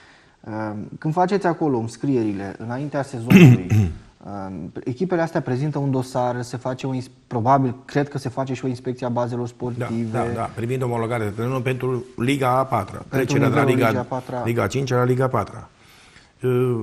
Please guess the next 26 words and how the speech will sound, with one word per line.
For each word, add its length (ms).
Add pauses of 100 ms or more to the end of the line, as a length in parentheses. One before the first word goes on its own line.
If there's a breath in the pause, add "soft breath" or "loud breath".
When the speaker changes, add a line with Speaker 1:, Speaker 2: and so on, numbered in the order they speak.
Speaker 2:
se 160
face 340
la 100
fiecare, 760
la 120
fiecare 420
început 340
de, 260 (180)
de 320
campionat. 680 (400 loud breath)
Ba 120
mai 140
mult 220
de 60
atât, 420
uh, 260
li 120
se 160
pun 200
în 100
vedere 360
încă 440 (540)
la 100
echipele 400
care 240
sunt 500